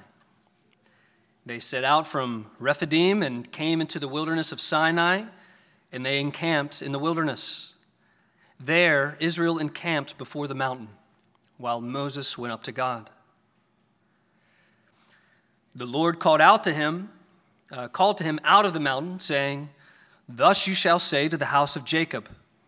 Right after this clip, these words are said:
and tell the people of Israel, 'You yourselves have seen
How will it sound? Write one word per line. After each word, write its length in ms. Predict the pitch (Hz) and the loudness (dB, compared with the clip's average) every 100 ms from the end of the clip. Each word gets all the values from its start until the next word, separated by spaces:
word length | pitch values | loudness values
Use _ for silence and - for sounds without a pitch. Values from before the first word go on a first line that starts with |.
| - | -20
and 120 | 117 | -10
tell 340 | - 151 165 165 | -4 0 0 0
the 60 | |
people 460 | 147 139 135 135 131 | -6 -10 -8 -10 -10
of 140 | 131 | -6
Israel, 420 | 147 139 131 110 113 _ _ _ _ _ _ _ _ _ _ _ _ _ _ | -4 -4 -6 -8 -14 _ _ _ _ _ _ _ _ _ _ _ _ _ _
'You 260 | 120 139 214 | -6 0 2
yourselves 760 | 233 233 - 156 151 170 156 - | 2 0 0 4 4 2 0 -4
have 260 | - 139 | -2 -2
seen 800 | - - - 185 147 113 113 147 | 0 0 2 0 0 -2 -8 -12